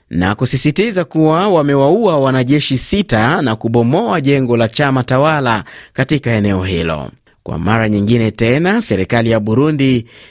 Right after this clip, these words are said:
iliilaumu serikali ya Kigali huko Rwanda kwa kuwapa hifadhi waasi hao na kuomba iwakabidhi viongozi wao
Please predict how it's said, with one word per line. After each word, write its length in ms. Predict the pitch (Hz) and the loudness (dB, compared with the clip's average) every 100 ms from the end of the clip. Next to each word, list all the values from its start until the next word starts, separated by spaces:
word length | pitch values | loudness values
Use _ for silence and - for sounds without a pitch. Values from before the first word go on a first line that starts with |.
| _ - | _ -12
iliilaumu 1000 | 87 85 98 113 117 131 156 147 135 127 | -8 -2 2 2 4 2 2 2 2 0
serikali 720 | 127 123 120 175 170 147 135 | 0 0 0 -2 0 0 2
ya 100 | 127 | 0
Kigali 720 | - 220 196 117 87 85 98 | 0 -2 0 0 -2 -4 -2
huko 280 | 139 135 107 | 0 0 0
Rwanda 560 | 117 180 175 87 71 - - - - | 2 2 0 -4 -6 -10 -16 -20 -12
kwa 120 | - | -8
kuwapa 460 | 82 104 123 135 127 | -4 0 0 0 0
hifadhi 600 | 123 113 135 135 135 127 | 0 0 -2 0 -2 0
waasi 440 | 127 120 120 - 120 | 2 2 0 0 0
hao 480 | 160 160 139 123 - - _ _ | 2 0 -2 -4 -8 -20 _ _
na 160 | - 131 | -2 -2
kuomba 440 | - 143 165 156 | 0 0 2 0
iwakabidhi 760 | 139 139 - 127 120 214 175 143 | 0 0 -2 -4 0 -2 0 -2
viongozi 680 | 120 127 123 123 156 117 135 | 2 2 2 2 0 0 0
wao 480 | 131 120 110 104 | 2 2 0 -2